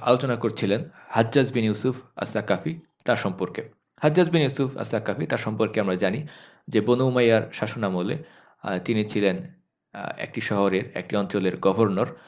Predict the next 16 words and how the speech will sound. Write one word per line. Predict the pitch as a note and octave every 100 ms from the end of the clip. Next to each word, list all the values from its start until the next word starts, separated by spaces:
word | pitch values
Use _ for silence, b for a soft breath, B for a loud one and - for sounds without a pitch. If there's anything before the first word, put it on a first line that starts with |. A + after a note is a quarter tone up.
| B B B B
এবং, | A2+ G#2 F#2+ F2+ -
আহ, | - A2
ইতিহাস | B2+ D3 C3
তাকে | A#2 A2+
একজন | G2+ A2
অত্যাচারী | A2 A#2 A2+
শাসক | G2+ G2 G#2+
হিসেবে | A2 - E2 C3+ - _
শনাক্ত | - F#2+ - -
করেছে। | E2 E2 D#2 - - _ _ b b b b b b b
তিনি, | - D#3 D#3+ D3+
আহ, | - B2 A#2 A2+ -
অনেক | A#2+ A#2 A#2
তাবিঈনদেরকে | C3 A#2+ C3 B2+ A2+ A2
হত্যা | G2 F#2+ F2+
করেছেন। | E2+ E2 E2